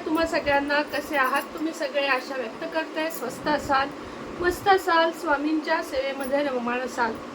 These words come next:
उद्या आहे तेरा मार्च, होळी पौर्णिमा, ज्याला हुताशनी पौर्णिमा असे देखील म्हटले जाते.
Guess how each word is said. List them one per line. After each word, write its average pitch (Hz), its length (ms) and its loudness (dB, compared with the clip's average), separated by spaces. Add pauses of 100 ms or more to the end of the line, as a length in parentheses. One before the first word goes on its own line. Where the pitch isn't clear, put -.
(1080)
उद्या 359 200 6
आहे 349 340 4
तेरा 294 440 6
मार्च, 302 640 4
होळी 285 240 2
पौर्णिमा, 302 600 2
ज्याला 277 280 2
हुताशनी 311 800 6
पौर्णिमा 294 720 2
असे 302 180 -6
देखील 302 380 -4
म्हटले 254 400 0
जाते. - 680 -2